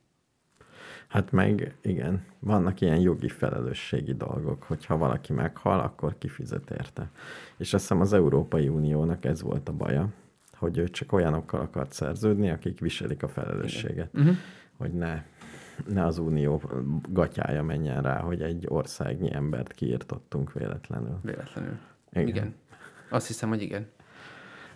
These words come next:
Speaker 2: Ö, igen, Magyarországon jelenleg ez a fontos különbség az uniós vakcinák, és a, ez az egyik fontos különbség az uniós vakcinák és az orosz per kínai között, hogy az orosz és kínainál a magyar államnál van a felelősség.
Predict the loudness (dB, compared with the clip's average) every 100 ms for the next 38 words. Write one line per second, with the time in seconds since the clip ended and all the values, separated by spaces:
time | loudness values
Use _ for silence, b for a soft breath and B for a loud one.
0 | B B B B 4 10 12 12 12 6
1 | 2 4 6 6 6 2 4 4 4 2
2 | 0 -2 -6 -6 -6 -6 -6 -6 -8 -10
3 | -10 -10 -8 -6 -8 -8 -10 -8 -6 -6
4 | -6 -12 -12 -8 -6 -4 -2 -4 -4 -10
5 | -10 -10 -8 -8 -8 -8 -6 -4 -4 -4
6 | -6 -6 -6 -6 -8 -12 -12 -12 -8 -6
7 | -8 -8 -10 -8 -10 -8 -10 -10 -10 -8
8 | -8 -8 -6 -6 -6 -10 -14 -8 -6 -6
9 | -6 -6 -6 -6 -8 -8 -8 -10 -10 -10
10 | -12 -14 -16 -16 -14 -16